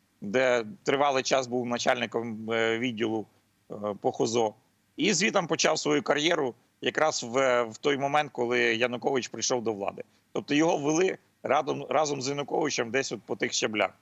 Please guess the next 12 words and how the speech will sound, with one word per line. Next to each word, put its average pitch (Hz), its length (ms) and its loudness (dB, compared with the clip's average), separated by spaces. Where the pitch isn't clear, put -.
І 151 240 2
перебування 175 560 2
його 175 300 2
в, 143 140 -2
е, 151 340 2
структурі - 420 0
Служби 165 300 0
безпеки, 160 460 0
воно, 147 220 0
ну, 143 220 -2
таке, 110 360 0
знаєте, 117 360 0